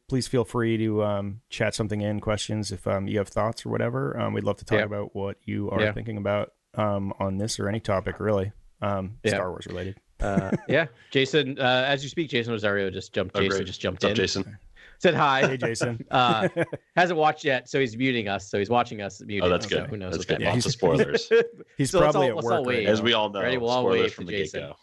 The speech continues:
Speaker 1: Yeah, yeah, always. Um, that's cool. Love Jason.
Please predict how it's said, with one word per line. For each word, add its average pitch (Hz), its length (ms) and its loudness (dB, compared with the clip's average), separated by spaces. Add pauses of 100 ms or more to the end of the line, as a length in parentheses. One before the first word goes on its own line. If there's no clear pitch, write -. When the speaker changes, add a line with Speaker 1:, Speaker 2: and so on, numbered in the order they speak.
(480)
Speaker 1:
Yeah, 98 220 0
yeah, 87 240 -4
always. 92 500 -6 (480)
Um, 95 480 -2 (220)
that's 104 260 2
cool. 107 500 0
Love 107 220 -2
Jason. 98 640 -2